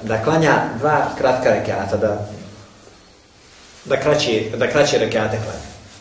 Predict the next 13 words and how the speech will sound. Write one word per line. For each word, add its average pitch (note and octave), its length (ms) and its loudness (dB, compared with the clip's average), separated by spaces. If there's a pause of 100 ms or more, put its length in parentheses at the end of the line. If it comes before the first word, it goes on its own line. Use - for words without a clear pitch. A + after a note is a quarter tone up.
(920)
Resul, G3 300 6
sallallahu D3+ 480 8
alejhi D3+ 340 8
ve C3 100 4
sellem, D3+ 360 4
nije F3+ 140 6
rekao: E3+ 300 8
„Ustani - 560 8 (180)
i A#2+ 160 0
klanjaj, B2+ 420 4 (1300)
ustani D3 400 6
i A#2+ 160 4
klanjaj”, E3+ 320 6